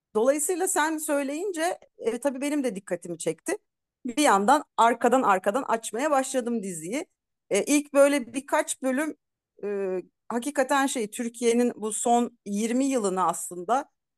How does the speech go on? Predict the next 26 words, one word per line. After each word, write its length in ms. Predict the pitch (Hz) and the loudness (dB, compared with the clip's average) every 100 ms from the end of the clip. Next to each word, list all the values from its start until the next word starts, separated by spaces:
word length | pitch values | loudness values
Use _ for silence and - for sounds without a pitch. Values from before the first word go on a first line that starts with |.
| _ _ | _ _
e, 200 | - - - | -2 -2 -4
biraz 420 | 196 311 285 214 | -4 2 4 4
olsun 280 | 185 185 285 | 2 0 0
özetleyen 800 | 240 220 226 220 220 214 214 | 0 0 0 -2 -2 0 -2
bir, 220 | 170 156 - - | -2 -6 -6 -8
e, 180 | 147 | -8
şey 280 | 139 156 143 | -6 -4 -2
var, 120 | 139 | 0
yanı 300 | 131 151 151 | 2 0 0
var. 180 | 180 294 - _ _ - | 0 0 -2 _ _ -2
Zaten 240 | 175 190 | -2 0
hani 160 | 180 170 | -4 -4
özet 300 | 175 180 202 | -4 -4 -6
kısmında 360 | - - 196 190 | -8 -6 -2 0
yine 160 | 190 | 0
onu 240 | 165 202 214 | 0 0 2
da 180 | 156 - _ - | 0 -2 _ -6
anlatırız 500 | 160 156 151 262 311 | -4 -4 -6 -6 0
ama 240 | 254 226 - _ _ _ _ | 2 0 -2 _ _ _ _
şey, 340 | - 247 175 - - | -2 0 0 -2 -2
e, 60 | 175 151 151 151 - _ _ _ _ _ _ - | 0 0 -2 -4 -6 _ _ _ _ _ _ -2
ya 140 | 214 | 0
hepimizin 500 | 269 403 359 311 294 | 0 -2 -2 0 2
aslında 440 | 277 269 - 269 | 0 0 -2 -4
şey 300 | 339 269 208 | -2 0 0
böyle, 340 | 196 185 185 | 0 -2 -2